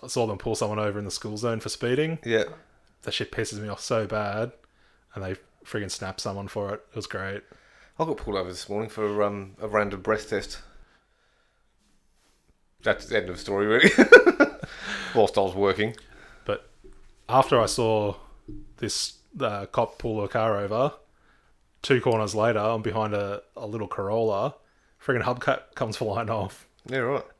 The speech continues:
Speaker 1: It's, like, skidding down the road towards me. I had to take a, a, you know, evasive action.
Speaker 2: So, talking about things flying off.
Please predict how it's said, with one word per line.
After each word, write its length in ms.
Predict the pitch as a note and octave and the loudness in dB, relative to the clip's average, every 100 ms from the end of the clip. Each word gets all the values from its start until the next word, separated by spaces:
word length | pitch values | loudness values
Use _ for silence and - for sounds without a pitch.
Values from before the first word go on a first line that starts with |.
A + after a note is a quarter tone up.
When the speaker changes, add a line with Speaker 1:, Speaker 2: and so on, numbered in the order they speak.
| _ | _
Speaker 1:
It's, 120 | A2+ | -8
like, 160 | G#2 G2 - | -6 -8 -16
skidding 400 | G#3 - - A#2 | -12 -4 -2 0
down 160 | A#2 A2 | 0 2
the 80 | A2 | 2
road 180 | A2 | 0
towards 320 | - A2 A#2 A2 | 0 -2 -2 -2
me. 100 | G#2+ | -2
I 40 | |
had 100 | A2 | 0
to 240 | A2+ G#2 - - _ _ _ _ _ _ | 0 -2 -6 -18 _ _ _ _ _ _
take 180 | B2 A#2 | -4 -2
a, 160 | A2 - A#2+ G#2 - | -4 -4 -10 -10 -8
a, 20 | |
you 40 | A2+ | -6
know, 60 | G#2+ | -4
evasive 360 | A2 A2 A2 | -2 -2 -2
action. 440 | A#2+ - A#2+ B2 C#3 - - | -4 -2 -4 -6 -8 -14 -2
Speaker 2:
So, 300 | C3+ B2+ B2+ - - | 4 4 2 -8 -4
talking 180 | C#3+ C3 | -2 2
about 160 | A2 | 2
things 180 | - A#2+ | 2 -2
flying 300 | - A2 G#2+ | 2 4 6
off. 340 | A#2 B2+ - | 6 4 0